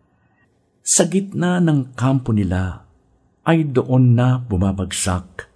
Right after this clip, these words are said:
Sa palibot ng tolda ay doon nila kinakalap. Kinakain nila ito, nasisiyahan silang lahat. Binibigyan sila ng Diyos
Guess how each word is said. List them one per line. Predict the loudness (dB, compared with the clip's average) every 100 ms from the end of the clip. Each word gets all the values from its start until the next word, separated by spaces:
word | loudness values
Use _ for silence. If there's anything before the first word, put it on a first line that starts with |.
| _ _ _ _ _ _
Sa | -4 -2 -2
palibot | -2 -2 -2 0 -2 -2
ng | -2 -2 -2
tolda | 2 2 0 -4 -12 -20 _ _ _ _
ay | 2 2
doon | 2 2 4 4
nila | 2 2 -2 -6 -16 _ _ _
kinakalap. | 0 0 0 -4 -4 -6 -12 -20 -20 _ _ _ _ _ _ _ _
Kinakain | -8 -8 -8 -2 0 2 2 4
nila | 4 2
ito, | 0 -2 -4 -4 -10 _ _ _ _ _
nasisiyahan | -2 0 0 0 2 4 2 0 -2
silang | 0 0 0 0
lahat. | 0 -2 -4 -6 -10 -20 _ _ _ _ _ -10
Binibigyan | -4 0 0 -2 -4 -2 0 0
sila | 0 0 0 2
ng | 2 4 2
Diyos | 2 0 0 0 0 -2 -6